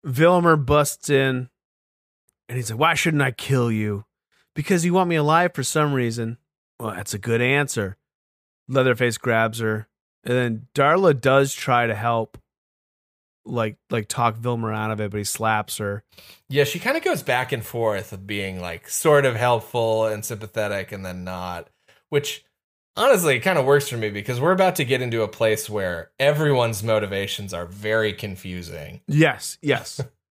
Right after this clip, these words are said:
Speaker 1: Um, I don't know if it's here or it's somewhere, uh, up ahead soon where it's, like, implied that Darla left her husband to be here.
Speaker 2: Mm-hmm.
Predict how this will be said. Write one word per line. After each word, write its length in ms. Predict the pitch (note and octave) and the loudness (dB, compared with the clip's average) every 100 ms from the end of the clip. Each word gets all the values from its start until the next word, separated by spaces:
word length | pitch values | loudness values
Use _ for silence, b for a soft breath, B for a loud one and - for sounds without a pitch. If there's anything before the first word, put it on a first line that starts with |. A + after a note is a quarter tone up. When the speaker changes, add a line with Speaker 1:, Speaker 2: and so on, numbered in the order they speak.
| _ _ _ _ _ _ _ _ _ _ _ _ - | _ _ _ _ _ _ _ _ _ _ _ _ -2
Speaker 1:
Um, 440 | D3 D3 C3 C3 - | 2 4 2 -2 -6
I 80 | G3 | 0
don't 100 | C#4+ | 2
know 80 | E4+ | 2
if 80 | C4 | 0
it's 120 | F3 | -4
here 360 | - F3+ F#3 F#3+ | -4 2 4 6
or 180 | D#3+ C3+ | 4 4
it's 140 | B2 | 2
somewhere, 460 | - D#3 D3 C#3 - | 0 0 2 0 -2
uh, 240 | C#3+ C#3+ D3 | -8 -12 -14
up 220 | - D3+ C#3 | -6 -4 -2
ahead 320 | C3 C#3 B2 | 0 0 0
soon 400 | - C3+ C3 B2 | 0 2 2 2
where 80 | A#2+ | 0
it's, 120 | A2+ | 0
like, 200 | A#2 - - | -4 -6 -6
implied 720 | C#3 A#2 C3+ B2+ B2+ B2 B2+ | -4 -2 2 4 4 0 -2
that 340 | A#2 A#2 A2 _ _ _ _ _ _ _ C3+ | -2 -2 -4 _ _ _ _ _ _ _ -8
Darla 480 | A#2 C#3 C#3 C3+ | 0 4 4 4
left 280 | A#2+ A#2+ A#2+ | 2 -2 -4
her 100 | B2 | -4
husband 640 | G#2+ B2 A#2+ A#2+ D3 D3 D3 | -4 -2 -4 -2 -2 -2 -2
to 80 | |
be 220 | D3 D#3 D#3 | -2 -2 0
here. 400 | E3 E3+ F3 - | 0 0 0 -2
Speaker 2:
Mm-hmm. 500 | D3 C#3+ C#3 C#3+ D#3+ | -2 0 2 0 -2